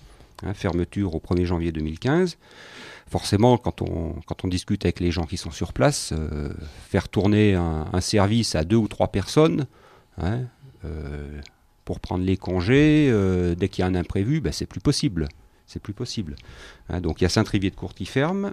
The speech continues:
On nous a annoncé aussi Saint-Rambert, donc, euh, là c'est pareil, deux personnes. Hein, il reste plus que deux personnes qui vont partir en retraite l'année prochaine. Donc premier janvier deux mille seize, la trésorerie de Saint-Rambert est, voilà, sera fermée.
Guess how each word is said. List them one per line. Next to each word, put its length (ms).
On 100
nous 200
a 40
annoncé 380
aussi 240
Saint-Rambert, 840
donc, 260
euh, 580
là 140
c'est 140
pareil, 460
deux 180
personnes. 540
Hein, 100
il 100
reste 220
plus 100
que 120
deux 120
personnes 560
qui 120
vont 100
partir 360
en 80
retraite 260
l'année 180
prochaine. 500
Donc 180
premier 320
janvier 260
deux 80
mille 180
seize, 280
la 100
trésorerie 360
de 40
Saint-Rambert 540
est, 200
voilà, 140
sera 240
fermée. 380